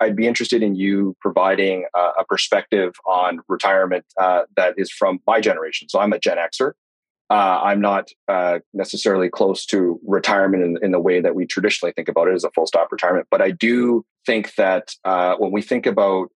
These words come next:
retirement the way it is for a Gen X or for millennials, I don't think that's how they're gonna see it. They're not gonna see it as, uh, a full stop retirement. And so the chapter that I wrote, um, is really about playing what I call the new game of life. And it's a bit of a riff.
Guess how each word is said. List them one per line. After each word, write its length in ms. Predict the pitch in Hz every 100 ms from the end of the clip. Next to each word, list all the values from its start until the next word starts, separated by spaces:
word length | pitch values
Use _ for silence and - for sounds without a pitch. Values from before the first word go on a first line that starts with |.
| _ -
retirement 520 | 92 - 104 101 95
the 80 | 87
way 200 | 87 82
it 60 |
is 260 | 101 95 90
for 280 | - 101 95
a 80 |
Gen 220 | 92 101 101
X 200 | 107 107
or 120 | 95
for 140 | -
millennials, 540 | 92 95 107 98 85 -
I 100 | 104
don't 180 | 120 135 -
think 140 | 107
that's 240 | 113 104 -
how 180 | 107 101
they're 140 | 101
gonna 160 | 95 85
see 260 | - 107
it. 100 | 82
They're 100 | 95
not 160 | 101 101
gonna 100 | 104
see 300 | - 107 104
it 100 | 98
as, 360 | 90 90 87 - _ _ _ _
uh, 140 | 92 95
a 140 | -
full 160 | 110 98
stop 300 | 95 87 -
retirement. 560 | 87 87 95 80 73 -
And 180 | 104 104
so 400 | 131 113 107 110
the 140 | 107
chapter 320 | 104 127 131 117
that 140 | 110
I 100 | 104
wrote, 340 | 92 95 92 - 95
um, 280 | 90 87 90 101
is 200 | 95 92
really 280 | 107 113
about 380 | 107 98 92 92 - -
playing 380 | 101 98 95
what 140 | 87 92
I 100 | 92
call 240 | 101 95
the 100 | 90
new 220 | 90 92 87
game 220 | 87 90
of 140 | 82
life. 240 | 80 76 - _ - -
And 100 | 135
it's 100 | 143
a 60 | 151
bit 140 | 147 139
of 80 |
a 100 | 123
riff. 260 | 90 101